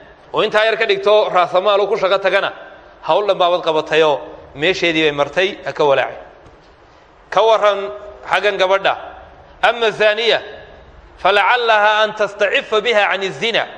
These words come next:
Iyadana waxa laga yaabaa in waxaan uun duruufi u geynaysaye, iyaduna ay kaga joogsato xumaantii sadaqadaasoo iyaduna ay tubta wanaagsan ku dhacdo. Iyadana maad xumayn, meel wacan bay kuu martay, khalaas, ha ka, ha ka warwarin.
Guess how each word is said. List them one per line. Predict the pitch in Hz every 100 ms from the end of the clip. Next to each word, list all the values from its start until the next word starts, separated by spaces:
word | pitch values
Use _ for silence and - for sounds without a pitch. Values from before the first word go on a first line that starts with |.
| - - - - - -
Iyadana | 208 240 233
waxa | 240 208
laga | 202 208
yaabaa | 226 185 160 143 - - - -
in | 254 262
waxaan | 254 214 226
uun | 233 254 254 254 202
duruufi | 220 202 208
u | 247
geynaysaye, | 202 240 214 196 240 196 123 - - -
iyaduna | 175 226 220
ay | 220 202
kaga | 190 214
joogsato | 220 202 190 196 196 226 226 - - -
xumaantii | 175 175 196 208 190
sadaqadaasoo | 180 175 170 208 180 208 208 214 160 - - - -
iyaduna | 190 185 175 165
ay | 175 180 180 - -
tubta | 190 -
wanaagsan | 160 151 147 160
ku | 160
dhacdo. | 131 139 135 - - -
Iyadana | 147 175 165 156
maad | 147 214 196
xumayn, | 185 196 202 196 - -
meel | 175 208
wacan | 185 196
bay | 196
kuu | 202
martay, | 214 196 202 208 202 - -
khalaas, | - 226 185 - -
ha | 170
ka, | 170 208
ha | 170 170
ka | 202
warwarin. | 180 175 156